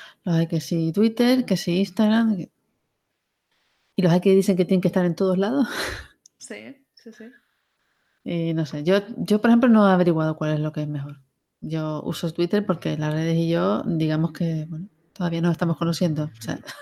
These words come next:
Speaker 1: <laughs> no me hallo muy bien en ella. Entonces, solo uso Twitter prácticamente. Instagram, ahí está, y algún día quizás me ponga, pero, pero sí es verdad que si das con la clave, hay gente que lee Facebook, por ejemplo, le va muy bien.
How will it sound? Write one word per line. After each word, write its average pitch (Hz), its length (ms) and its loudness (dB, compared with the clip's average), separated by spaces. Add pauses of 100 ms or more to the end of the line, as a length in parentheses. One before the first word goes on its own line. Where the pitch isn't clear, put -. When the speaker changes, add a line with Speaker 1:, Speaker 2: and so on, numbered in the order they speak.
(160)
Speaker 1:
<laughs> - 1500 -8
no 196 180 4
me 196 120 6
hallo 202 160 6
muy 190 140 4
bien 180 180 4
en 170 80 2
ella. 151 320 -4 (200)
Entonces, 175 720 -6
solo 185 280 2
uso 175 240 -2
Twitter 165 300 -6
prácticamente. 151 580 -10 (680)
Instagram, 170 600 0
ahí 156 140 0
está, 185 360 0
y 160 280 2
algún 156 240 2
día 165 160 -2
quizás 170 440 -4 (540)
me 156 120 -6
ponga, 190 360 -2
pero, 165 420 -6 (1300)
pero 185 180 4
sí 196 140 2
es 175 60 4
verdad 180 220 4
que 196 100 4
si 190 160 2
das 175 140 2
con 202 200 4
la 190 120 2
clave, 190 260 0
hay 214 60 2
gente 175 160 0
que 175 60 -10
lee 170 260 -4
Facebook, 196 380 -6
por 180 100 -6
ejemplo, 180 240 -4
le 185 60 -2
va 180 60 0
muy 170 200 0
bien. 180 300 0